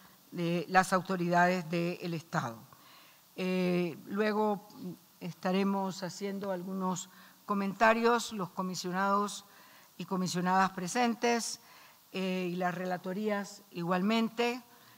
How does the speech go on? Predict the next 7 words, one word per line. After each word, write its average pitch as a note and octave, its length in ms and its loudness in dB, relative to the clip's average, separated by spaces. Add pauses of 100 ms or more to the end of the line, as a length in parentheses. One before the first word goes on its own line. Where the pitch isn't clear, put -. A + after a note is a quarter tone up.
(160)
Me G3 60 -6
acompaña G3 920 0
en F3+ 220 -6
el F3+ 160 -6
día G3+ 240 -2
de G3 100 -2
hoy A3 380 2